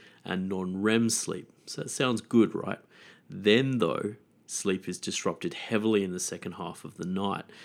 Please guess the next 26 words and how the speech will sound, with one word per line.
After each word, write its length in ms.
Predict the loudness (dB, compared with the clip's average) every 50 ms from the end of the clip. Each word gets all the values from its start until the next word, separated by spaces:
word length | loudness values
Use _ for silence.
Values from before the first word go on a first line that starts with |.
| -20 -20 -20 _ _
This 180 | -4 -2 -2
disruption 520 | -2 -4 0 0 0 -2 0 -4 -6 -6 -4
can 160 | -6 -6 -4
see 280 | -4 -4 -4 -4 -4
increased 440 | -4 -6 -10 -6 -4 -4 -4 -2 -4
levels 280 | -4 -4 -4 -6 -8 -8
of 160 | -10 -6 -2
wakefulness 680 | 0 0 0 0 -2 -4 -4 -2 0 0 -2 -4 -4
alongside 640 | -6 -4 -4 -4 -4 -4 -8 -8 -8 -8 -8 -8 -6
lighter 480 | -6 -4 -2 -2 -4 -4 -4 -4 -4 -4
sleep, 420 | -4 -2 -2 -2 -2 -4 -6 -10 -20 -20 -20 -20 -18 _
which 180 | -6 -6 -4 0
leads 340 | 0 2 2 0 0 -4 -6
to 120 | -4 -4
waking 680 | -4 -2 -2 -2 0 -2 -2 -4 -6 -6 -4 -4 -4 -6
to 140 | -6 -8 -8
feeling 500 | -10 -6 -2 -2 -2 0 -2 -4 -6 -6
less 400 | -6 -6 -6 -4 -6 -6 -4 -4
refreshed, 760 | -6 -6 -8 -14 0 2 4 4 4 2 -2 -6 -6 -8 -10 _ _ _ _ -20 -20 _
which 160 | -18 -16 -12 -10
is 60 | -10
a 80 | -10
very, 600 | -10 -10 -6 -2 0 2 2 2 0 -2 -2 -6
very 340 | -8 -6 -4 -2 -2 -2 -4
common 280 | -4 -6 -6 -6 -6 -6
experience. 580 | -8 -8 -2 2 2 2 2 0 -4 -8 -12